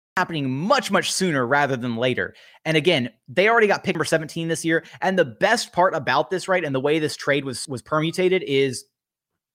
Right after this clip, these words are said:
the Rockets are about to be in a position where their picks are going to be in control, or their picks are gonna be controlled by the Oklahoma City Thunder, which gives them a reason to want to be good again. And subsequently, another reason to want to be good again is if the Brooklyn Nets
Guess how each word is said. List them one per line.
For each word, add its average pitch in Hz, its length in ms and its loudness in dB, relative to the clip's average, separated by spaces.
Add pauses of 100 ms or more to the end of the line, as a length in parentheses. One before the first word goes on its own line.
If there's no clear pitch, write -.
(160)
the 160 140 2
Rockets 190 460 0
are 180 80 2
about 147 320 0
to 147 340 -4 (320)
be 175 160 0
in 180 60 2
a 165 40 0
position 147 480 -4
where 139 160 2
their 139 300 2
picks - 380 -2
are 147 120 -4
going 147 200 -2
to 143 40 -4
be 139 120 -4
in 151 240 -6
control, 143 680 2 (320)
or 147 140 2
their 156 160 2
picks - 260 -4
are 135 60 -8
gonna 139 160 0
be 131 180 -2
controlled 185 520 2
by 127 220 4
the - 100 -4
Oklahoma 139 320 -2
City 123 180 -6
Thunder, 139 400 0 (220)
which 165 280 2 (140)
gives 170 280 2
them 196 180 2
a 165 40 2
reason 147 320 -2
to 135 120 -2
want 160 300 -2
to 135 80 -14
be 139 120 -4
good 160 260 2
again. 113 400 0 (440)
And 170 300 0 (100)
subsequently, 190 580 0
another 214 340 2
reason 156 280 -4
to 139 80 0
want 143 220 0
to 123 60 -16
be 127 100 -4
good 127 180 0
again 139 240 -2
is 156 160 -2
if 151 100 -6
the 151 80 0
Brooklyn 180 400 -2
Nets - 380 -2